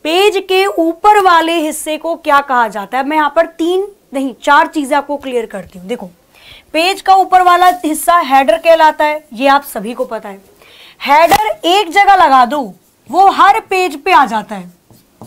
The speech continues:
हेडर अपने आप, आपने कोई भी बुक बनाई, ठीक है, अब आप बुक बना रहे हो, उसके ऊपर हर पेज पे लिखा हुआ आ जाएगा, भाई बुक बनाई गई है प्रीति मैम के द्वारा,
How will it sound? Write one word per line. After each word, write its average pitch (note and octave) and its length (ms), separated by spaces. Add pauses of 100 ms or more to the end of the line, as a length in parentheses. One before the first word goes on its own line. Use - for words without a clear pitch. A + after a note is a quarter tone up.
(180)
हेडर F4 360
अपने F#4 280
आप, C#4 300
आपने D4 360
कोई D#4+ 240
भी F#4 160
बुक E4 260
बनाई, G#3+ 440
ठीक C#4 160
है, E4 140 (460)
अब D#4 160
आप F#4+ 140
बुक E4+ 260
बना F#4 300
रहे G#3+ 100
हो, G#3 260
उसके G4 320 (140)
ऊपर E4+ 360
हर F#4+ 320
पेज G4+ 300
पे F#4+ 60
लिखा F4+ 260
हुआ E4 180
आ B3+ 80
जाएगा, A3 340
भाई A#3+ 120
बुक C#4 220
बनाई D4+ 220
गई D4+ 140
है D#4 80
प्रीति D#4 280
मैम B3 240
के A3 80
द्वारा, G3 240